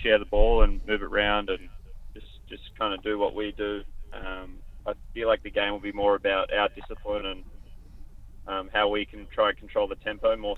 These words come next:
so than, than what they're gonna do. Um, but, you know, we haven't looked too much into it. It's kind of just been recovery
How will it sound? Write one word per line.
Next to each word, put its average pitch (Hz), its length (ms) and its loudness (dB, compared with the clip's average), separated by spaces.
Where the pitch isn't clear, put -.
so 101 160 0
than, 92 220 -8
than 92 140 -8
what 92 180 -2
they're 98 180 2
gonna 101 160 -8
do. 101 260 -8
Um, 98 280 -10
but, 107 180 -8
you 104 60 0
know, 104 40 6
we 104 60 4
haven't 104 180 4
looked 101 180 -6
too 104 100 -8
much 95 200 -4
into 95 240 -12
it. 95 80 -6
It's - 100 -10
kind 98 200 -4
of 87 60 -14
just - 140 -16
been 90 140 -14
recovery 92 560 -6